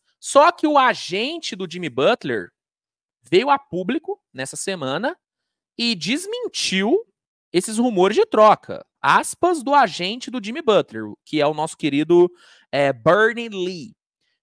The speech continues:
"Jimmy Butler não vai a lugar nenhum. Ele vai ganhar um título pelo Miami." Então, ele deixou claro: Butler não vai a lugar nenhum. O próprio Jimmy Butler já falou várias vezes que não quer sair,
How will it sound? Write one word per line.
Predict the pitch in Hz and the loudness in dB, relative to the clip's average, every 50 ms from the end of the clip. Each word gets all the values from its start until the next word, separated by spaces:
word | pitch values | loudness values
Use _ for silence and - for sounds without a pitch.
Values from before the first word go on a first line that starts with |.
| _ _ | _ _
"Jimmy | - - 330 359 320 | -4 -2 -2 -2 -2
Butler | 226 233 254 277 294 - 285 277 277 269 | -2 0 2 2 2 0 -2 -2 -2 -2
não | 247 262 294 311 285 | -4 -4 -4 -4 -6
vai | 190 160 208 220 247 262 | -2 0 2 2 2 2
a | 262 262 | 0 -2
lugar | 254 247 208 185 196 226 240 | -4 -4 -2 -2 0 0 -2
nenhum. | 247 269 262 220 196 160 123 98 - _ _ _ | -4 -6 -8 -8 -8 -8 -10 -14 -18 _ _ _
Ele | - 220 240 254 247 247 | 0 0 0 0 -2 -6
vai | 180 175 196 202 214 | -4 -2 0 0 0
ganhar | 202 214 196 185 185 190 196 202 | 0 -2 -4 -2 -2 -2 -2 -4
um | 196 | -8
título | 185 - - - 190 - - 196 190 185 | -10 -12 -10 -10 -10 -8 -8 -10 -10 -10
pelo | - _ 165 165 170 175 175 | -10 _ -4 -2 -2 -2 -2
Miami." | 175 185 185 190 185 147 117 101 90 101 101 _ _ | -4 -4 -6 -6 -6 -8 -10 -14 -16 -18 -20 _ _
Então, | - 277 302 320 320 _ _ _ _ _ _ _ _ _ _ _ 554 | -2 0 0 0 -2 _ _ _ _ _ _ _ _ _ _ _ -8
ele | 480 415 392 | -6 -4 -2
deixou | 381 359 - 370 349 | -2 -2 -2 -2 -2
claro: | - - 196 156 127 - - _ _ - | -2 0 0 0 0 -2 -8 _ _ -6
Butler | 190 254 285 - 277 262 254 | -4 -4 -4 -4 -6 -10 -10
não | 233 | -6
vai | 214 220 202 | -4 -4 -2
a | 202 | -2
lugar | 202 202 196 196 196 | -4 -4 -4 -4 -4
nenhum. | 226 262 254 254 302 330 - _ | -4 -8 -10 -10 -10 -12 -12 _
O | 359 427 403 | -2 -2 -2
próprio | - - - 220 220 214 214 - 208 180 | -2 -2 -2 0 0 0 0 -4 -10 -12
Jimmy | 196 208 190 180 | -10 -10 -10 -8
Butler | 165 170 160 151 - 131 123 143 | -4 -4 -4 -4 -6 -8 -10 -8
já | 208 277 | -6 -8
falou | - - 240 190 190 190 160 117 | -8 -6 -8 -8 -8 -8 -10 -10
várias | 113 127 147 185 190 175 151 120 113 107 - 113 | -10 -10 -8 -8 -8 -8 -10 -12 -14 -16 -16 -14
vezes | 110 135 156 156 143 123 117 117 - | -12 -10 -8 -8 -10 -10 -12 -16 -18
que | - 139 | -18 -20
não | 135 120 | -20 -20
quer | - - 135 - | -12 -12 -10 -10
sair, | - - - - - 107 131 170 175 175 175 165 156 | -10 -14 -14 -14 -12 -10 -8 -6 -4 -4 -4 -6 -8